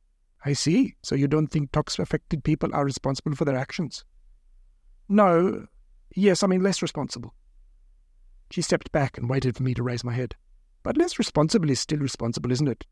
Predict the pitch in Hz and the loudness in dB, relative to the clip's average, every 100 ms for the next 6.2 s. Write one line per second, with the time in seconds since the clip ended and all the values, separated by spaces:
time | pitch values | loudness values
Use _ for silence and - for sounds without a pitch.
0 | - 226 - 160 151 170 143 135 135 - | -4 -2 0 0 2 0 0 -2 -2 -2
1 | 143 139 127 127 139 135 - 135 131 123 | -2 0 0 -2 -4 -6 -4 -2 -2 -2
2 | 131 123 120 135 135 127 - 139 135 - | 0 0 -2 -2 -2 -4 -4 -6 -8 -14
3 | _ _ _ _ 202 202 175 160 214 156 | _ _ _ _ 2 2 2 2 2 4
4 | 165 160 143 127 120 - - _ - - | 4 0 -2 -4 -6 -8 -10 _ -20 -20
5 | - - 285 - 285 196 - - 127 - | -12 0 2 4 6 4 2 -2 -2 -4
6 | 110 - | -8 -8